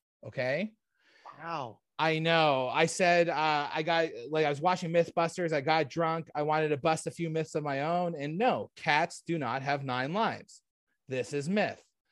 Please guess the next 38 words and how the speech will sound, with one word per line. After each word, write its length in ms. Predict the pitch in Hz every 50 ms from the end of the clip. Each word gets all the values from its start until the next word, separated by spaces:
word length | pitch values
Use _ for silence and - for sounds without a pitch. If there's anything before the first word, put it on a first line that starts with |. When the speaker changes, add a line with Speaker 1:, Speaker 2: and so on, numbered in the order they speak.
| _ _ _ _ _
Speaker 1:
right? 420 | - 143 160 165 185 220 240 247 208
It's 200 | 190 196 - -
a 80 | 202
joke 400 | 180 151 - 208 185 180 185 185 226
about 280 | 202 165 202 196 190 175
getting 200 | 185 180 185 180
drunk 300 | - 180 175 165 180 170
and 100 | 185 165
killing 260 | - 180 165 160 165
a 80 | 170 175
cat. 300 | 170 330 311 208 - - _ _ _ _ _ _ - _ -
Speaker 2:
Right. 60 | 202
Speaker 1:
And, 420 | 208 202 202 202 202 202 202 196
uh, 320 | 208 196 202 196 190 190 190
that's 200 | 180 233 247 -
a 60 | 269
dumb 280 | 220 311 330 339 302 233
joke. 340 | 190 262 269 214 139 110 - _ _ _ _ _ _ _ _ -
It's 140 | 208 208
a 40 | 269
clearly 320 | - 214 311 320 320 311 277
dumb 220 | 220 269 262 254
joke. 100 | 247 226
I 100 | 185 185
did 100 | 208 233
not 180 | 262 311 330 302
get, 220 | 320 285 226 190 - _
watch 320 | 165 165 175 233 254 247 -
Mythbusters, 560 | 240 247 233 240 - 233 220 - 226 214 180
get 160 | 220 220 202
drunk, 300 | - 208 208 208 202 170
and 160 | 185 170 151
kill 160 | - 214 202 190
a 40 |
cat. 360 | - - 202 175 147 120 113 131
That 80 | 160
never 180 | 214 247 247 233
happened, 440 | 240 311 330 311 - - 139 107